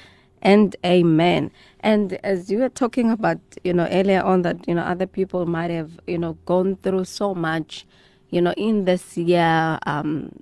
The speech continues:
you know, those setbacks, the challenges that might have brought in some tiredness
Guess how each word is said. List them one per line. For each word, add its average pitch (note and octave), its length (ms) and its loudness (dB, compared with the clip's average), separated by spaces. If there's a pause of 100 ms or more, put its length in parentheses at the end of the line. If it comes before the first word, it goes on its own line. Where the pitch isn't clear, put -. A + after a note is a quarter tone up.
(160)
you E3+ 100 -4
know, E3 240 -2
those E3 240 -4
setbacks, - 800 -2
the - 100 -12
challenges F3+ 580 -2
that D3 220 -4
might D#3 240 -2
have D#3 220 -6
brought E3+ 280 0
in F3+ 280 2
some D#3 400 -4 (500)
tiredness F3 920 2